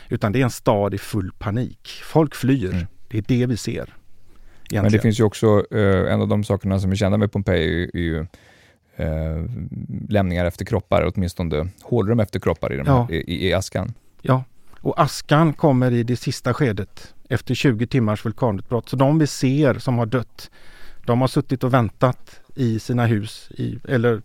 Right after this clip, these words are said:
Speaker 1: sökt skydd någonstans i runt tjugo timmar, så att säga, och hoppas att det ska gå över. Inser att så är inte fallet, och flera har överraskats. Det finns bland annat en familj man har hittat som ligger på gården, där man ser att de har tagit sig upp i källan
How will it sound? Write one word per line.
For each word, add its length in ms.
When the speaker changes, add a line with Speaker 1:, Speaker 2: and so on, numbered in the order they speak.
Speaker 1:
sökt 280
skydd 200
någonstans 540
i 400
runt 280
tjugo 300
timmar, 340
så 120
att 60
säga, 140
och 80
hoppas 360
att 80
det 60
ska 160
gå 120
över. 320
Inser 380
att 120
så 140
är 40
inte 220
fallet, 400
och 320
flera 280
har 200
överraskats. 640
Det 100
finns 220
bland 160
annat 100
en 140
familj 560
man 120
har 80
hittat 300
som 120
ligger 280
på 200
gården, 600
där 80
man 140
ser 120
att 80
de 100
har 80
tagit 280
sig 100
upp 200
i 20
källan 380